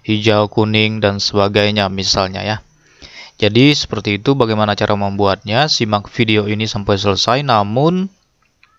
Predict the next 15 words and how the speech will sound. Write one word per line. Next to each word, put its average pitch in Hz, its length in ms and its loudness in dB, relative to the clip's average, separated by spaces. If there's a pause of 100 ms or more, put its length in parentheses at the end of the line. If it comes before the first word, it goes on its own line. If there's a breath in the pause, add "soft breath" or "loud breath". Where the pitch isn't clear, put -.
(120)
sebelum 117 400 0
kita 110 240 -2
lanjut, 104 480 -2
pertama 104 400 -4
saya 110 160 -2
ucapkan 104 400 -2
terima 101 240 -4
kasih 101 560 0 (720 loud breath)
kepada 107 880 2
kawan-kawan 101 560 -2
semua 104 320 -4
yang 98 160 -4
sudah 101 280 -2
subscribe - 600 -2
channel 101 320 -2